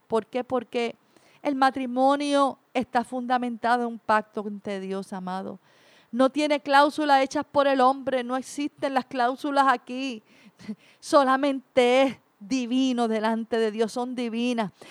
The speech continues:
Y para que dure para siempre. Y un pacto es un acuerdo bilateral donde tanto el uno como el otro que entran en pacto se comprometen a cumplir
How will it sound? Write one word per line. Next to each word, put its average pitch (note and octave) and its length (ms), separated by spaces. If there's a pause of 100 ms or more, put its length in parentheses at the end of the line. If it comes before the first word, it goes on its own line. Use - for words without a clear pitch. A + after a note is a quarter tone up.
(160)
Y B3 100
para B3 300
que A#3+ 200
dure B3 300
para A3+ 260
siempre. B3+ 960 (680)
Y A#3+ 180
un D4 140 (120)
pacto C#4 760 (260)
es C4+ 140
un C#4 180
acuerdo C4+ 840
bilateral B3 1000 (400)
donde C4 380
tanto D#4+ 400
el D4 120
uno D#4 280
como C#4 220
el C4+ 120
otro D4 340
que C4 240
entran D4 600
en A#3 140
pacto A3+ 600 (320)
se - 400
comprometen A3+ 1200 (220)
a F#3+ 140
cumplir G3+ 760